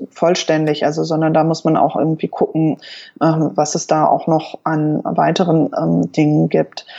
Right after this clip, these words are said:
Ja, also was gibt es noch für Rückmeldungen? Ähm, also ich glaube, manchmal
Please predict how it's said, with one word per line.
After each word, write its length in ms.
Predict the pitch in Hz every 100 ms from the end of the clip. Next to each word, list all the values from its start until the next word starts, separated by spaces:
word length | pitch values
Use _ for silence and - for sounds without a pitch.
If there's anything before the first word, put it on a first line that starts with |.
| - - - -
Ja, 300 | 175 170 170
also 300 | 156 180 190
was 160 | 190 196
gibt 180 | 240 233
es 140 | 226
noch 160 | 214 208
für 200 | - 180
Rückmeldungen? 880 | 220 - 180 156 160 160 160 160 -
Ähm, 300 | 170 175 175
also 240 | - 175 190
ich 160 | 185
glaube, 280 | 190 202 233
manchmal 680 | 208 208 - 233 208 208